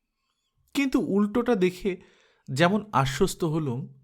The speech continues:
তেমনি তারও চেয়ে বেশি হলুম বিস্মিত। শুনলুম আমার পাশের ঘর থেকে,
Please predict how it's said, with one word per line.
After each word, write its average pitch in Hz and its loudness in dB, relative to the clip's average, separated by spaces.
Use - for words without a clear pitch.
তেমনি 240 2
তারও 190 2
চেয়ে 190 0
বেশি 139 0
হলুম 151 0
বিস্মিত। 110 0
শুনলুম 196 2
আমার 160 2
পাশের 139 2
ঘর 135 -2
থেকে, 131 -8